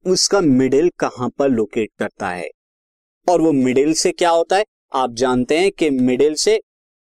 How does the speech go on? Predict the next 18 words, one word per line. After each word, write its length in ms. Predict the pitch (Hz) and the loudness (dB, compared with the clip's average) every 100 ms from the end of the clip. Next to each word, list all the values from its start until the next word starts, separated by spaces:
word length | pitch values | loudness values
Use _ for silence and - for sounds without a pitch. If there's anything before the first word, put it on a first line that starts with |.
| _ _ _ _ - - - | _ _ _ _ -16 -6 0
फिफ्टी 460 | 185 - - 254 | 0 -2 -4 -2
परसेंट 580 | - 180 151 - 165 160 | 0 0 0 0 2 2
जो 120 | 147 | 2
है 180 | 147 190 - _ _ _ _ _ - | 0 -2 -6 _ _ _ _ _ 0
उस 240 | 196 - | 0 2
मिडिल 340 | 156 143 143 | 0 2 0
से 220 | 139 202 175 | 0 0 2
लेस 320 | 127 131 - | 0 0 0
होती 260 | 156 170 | -2 0
हैं, 100 | 175 | 2
यानी 180 | 170 143 | 2 2
उस 200 | 143 - | 2 0
मिडिल 340 | 131 123 131 147 | -2 0 0 0
पॉइंट 280 | 151 151 151 - _ | -2 0 -2 -6 _
से 260 | - - 185 | -10 -2 0
लेस 360 | 120 120 - | 2 0 0
होती 260 | 156 - 160 | -2 0 0
हैं, 140 | 180 | 0